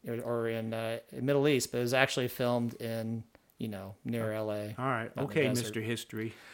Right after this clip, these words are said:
Speaker 1: I'm not a history per-, I am a history person, but that's beside the point. I definitely think Jennifer Lawrence, and also, I mean, she's pretty entertaining.
Speaker 2: Yeah.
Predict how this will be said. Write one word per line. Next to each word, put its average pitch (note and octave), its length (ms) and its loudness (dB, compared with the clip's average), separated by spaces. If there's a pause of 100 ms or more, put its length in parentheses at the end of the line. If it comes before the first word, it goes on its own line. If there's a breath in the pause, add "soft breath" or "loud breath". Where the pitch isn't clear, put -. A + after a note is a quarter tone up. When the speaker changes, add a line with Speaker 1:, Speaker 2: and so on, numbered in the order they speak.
(160 loud breath)
Speaker 1:
I'm G#4+ 100 4
not B4 200 10
a E4+ 40 12
history D3+ 320 6
per-, - 320 0
I C#3 120 4
am B2+ 200 2
a A2+ 40 -4
history A2 240 -10
person, G#2+ 260 -4
but E3 80 8
that's B3 140 10
beside F3+ 220 10
the C3+ 60 2
point. A#2+ 300 0 (1200 loud breath)
I F3+ 140 12
definitely E3 360 8
think C3+ 180 4
Jennifer C3+ 260 6
Lawrence, A#2+ 220 4
and G#3+ 140 8
also, E4 600 8 (180)
I - 60 2
mean, E4 300 0 (360)
she's - 180 0
pretty A4 220 6
entertaining. B3+ 460 6 (200)
Speaker 2:
Yeah. G3+ 200 4